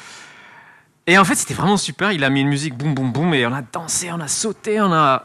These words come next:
ah, on a fait comme ça, on a fait du, du disco pour Jésus. C'était excellent. C'était excellent. Vraiment, c'était libérateur. Et j'aimerais qu'on vive ça plus. Alors, pas qu'on s'oblige à sauter dans tous les sens, c'est dimanche matin, mais que, qu'il y ait vraiment cette liberté,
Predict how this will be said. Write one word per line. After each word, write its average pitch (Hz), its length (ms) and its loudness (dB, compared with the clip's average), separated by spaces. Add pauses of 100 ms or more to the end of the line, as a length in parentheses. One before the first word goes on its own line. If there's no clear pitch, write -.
ah, - 480 -10
on - 40 -18
a - 60 -20
fait - 120 -20
comme - 140 -16
ça, 175 320 -2
on 170 40 2
a 156 80 2
fait 135 120 -6
du, 131 240 -8 (260)
du 131 100 -10
disco 190 320 -2
pour 170 140 0
Jésus. 131 340 -2 (520)
C'était 151 420 -4
excellent. 160 400 2 (320)
C'était 160 300 -8
excellent. 160 420 -2 (140)
Vraiment, 143 260 -2
c'était 135 240 -6
libérateur. 165 800 0 (880)
Et 147 160 4
j'aimerais 240 280 4
qu'on 262 160 2
vive 240 140 0
ça 247 180 -2
plus. - 520 -4
Alors, 156 200 2
pas 202 120 -2
qu'on 156 260 0
s'oblige 151 360 0
à 139 80 2
sauter 139 280 -4
dans 143 160 -2
tous 156 100 -6
les 202 80 -2
sens, 302 300 -4
c'est 120 80 -8
dimanche 127 300 -6
matin, 196 300 -6
mais 135 120 0
que, 135 280 2 (440)
qu'il 175 160 -6
y 220 80 -2
ait 190 40 -4
vraiment 233 240 0
cette 202 240 -4
liberté, 190 560 -4